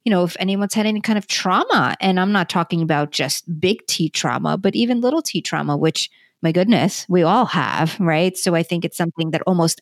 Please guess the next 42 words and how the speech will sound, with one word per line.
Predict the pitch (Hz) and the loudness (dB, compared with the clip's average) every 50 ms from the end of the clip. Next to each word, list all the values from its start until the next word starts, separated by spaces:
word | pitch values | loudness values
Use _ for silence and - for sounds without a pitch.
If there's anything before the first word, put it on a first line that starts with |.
| _ _ - | _ _ -2
everyone | 160 170 196 226 262 254 202 180 170 156 147 | 0 2 4 4 6 6 6 4 4 2 2
can | - - 165 156 | 0 -2 -2 0
benefit | 147 151 147 143 135 - - 147 - | 2 2 2 0 0 0 -2 -4 -4
from | - - 160 151 151 165 - - - - - - - - - | -4 -2 -2 -2 0 -2 -6 -8 -12 -14 -14 -16 -8 -4 -2
because | 170 - 175 160 | 0 2 0 2
there's | - 170 165 160 - | 2 0 0 2 0
just | - 165 160 - - | 0 0 0 -2 -2
such | - 170 156 160 - - - - _ _ _ - | 0 0 0 0 -2 -4 -6 -8 _ _ _ -6
a | 165 | -6
big | 151 180 - 151 135 147 - | -4 -2 0 0 0 0 -2
effect | 135 - - - 190 214 208 - - - | -6 -6 -4 -2 -2 0 -2 -2 -4 -6
on | 156 160 160 | -4 -4 -4
what | 147 - - | -4 -6 -6
happens | - - 175 202 - - 147 139 151 165 175 - - - - - - - _ _ _ - | -6 -4 -4 -4 -2 -2 -2 -2 -2 -2 -4 -6 -8 -12 -18 -20 -20 -20 _ _ _ -4
in | 170 185 175 | -2 -2 -2
the | 170 | 0
way | 156 160 151 160 | 0 0 0 0
that | 156 143 - | -2 -4 -6
we | - 151 | -8 -10
think | - - - 233 233 214 - | -6 -2 -2 0 0 0 0
and | 170 165 | 0 -2
what | - - | -4 -4
we | - 160 | -4 -4
focus | 151 - - 208 233 254 - 214 - - | -4 -2 0 0 2 2 2 0 0 0
on | 180 165 156 156 | 0 0 2 2
with | 151 147 - | 0 0 0
our | 151 139 135 | 0 -2 -2
health. | - - 247 330 247 214 208 - - - | 0 0 2 2 2 2 2 0 -4 -4
And | - 170 170 165 165 170 - - - - - - - - - _ _ _ _ _ _ - | -2 0 0 0 0 -2 -6 -8 -14 -18 -18 -18 -20 -20 -20 _ _ _ _ _ _ -2
our | 190 185 | 0 0
nervous | 180 185 185 185 190 208 220 220 233 208 - - | 2 2 4 4 4 4 4 4 2 0 0 0
system, | 180 165 - - - 180 170 175 175 - - - | -2 0 0 0 0 0 0 0 -4 -6 -8 -4
you | - 208 | 0 2
know, | 185 170 151 - | 2 2 0 0
it, | - 170 - - _ | -2 -4 -4 -4 _
like | - 180 165 165 - | -4 -4 -2 -2 -2
you | 180 175 | -2 -2
said, | - - 220 208 165 | -2 -2 0 0 0
it | 151 | -2
has | - - - 165 160 165 160 165 | -4 -4 -4 -2 -2 -2 -2 -2
these, | 151 156 151 147 147 147 - - - _ _ _ _ _ _ _ _ _ _ _ _ _ _ - _ _ _ _ _ _ | 0 2 2 2 2 0 -4 -10 -14 _ _ _ _ _ _ _ _ _ _ _ _ _ _ -20 _ _ _ _ _ _
um, | - 175 156 139 127 131 139 - | 0 0 0 0 0 -4 -6 -8